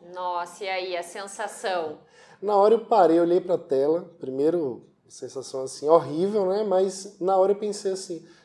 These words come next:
Speaker 2: "Poxa, e se eu tivesse saído lá em cima e de alguma forma comprado antes desse retorno? Eu teria dobrado meu capital,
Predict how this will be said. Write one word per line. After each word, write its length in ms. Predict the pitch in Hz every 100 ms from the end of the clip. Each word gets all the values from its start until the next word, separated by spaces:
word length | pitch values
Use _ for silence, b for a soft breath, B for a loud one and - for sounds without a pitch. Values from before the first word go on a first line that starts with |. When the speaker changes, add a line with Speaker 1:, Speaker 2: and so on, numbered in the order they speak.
| _
Speaker 2:
"Poxa, 380 | 226 170 - 127 _ _ _ _ -
e 80 |
se 140 | 262 -
eu 60 |
tivesse 520 | 294 233 202 196 - 190
saído 720 | - - 196 190 254 269 254
lá 100 | 208
em 120 | 180
cima 500 | - - 151 175 233 - _ _ _ _ _ _
e 100 | -
de 100 | 214
alguma 280 | 226 220 277
forma 440 | 285 - 196 208 214
comprado 760 | 240 240 - 165 165 175 196 -
antes 300 | 190 214 -
desse 300 | 190 190 180
retorno? 560 | 180 175 131 117 113 - _ _
Eu 80 | 127
teria 340 | 127 151 156 151 - _
dobrado 800 | 123 - 185 214 160 170 202 208
meu 140 | 170
capital, 540 | - 143 - 117 98